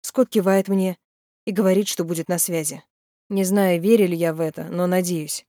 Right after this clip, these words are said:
Даже когда в вашей жизни ничего не осталось,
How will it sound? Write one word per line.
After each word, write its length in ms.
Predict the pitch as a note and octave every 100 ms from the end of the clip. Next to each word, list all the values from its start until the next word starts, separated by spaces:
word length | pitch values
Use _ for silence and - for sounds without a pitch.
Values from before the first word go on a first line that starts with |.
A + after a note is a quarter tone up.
| _ _ _ _ _ _ _ _
Даже 340 | G#3 B3+ A#3 G#3
когда 300 | G3 F#3+ F3+
в 40 |
вашей 260 | F#3 F3+ F3
жизни 360 | E3+ F#3+ F3
ничего 400 | E3 E3 - F3
не 140 | E3 D#3
осталось, 580 | D3+ - F#3+ D#3+ -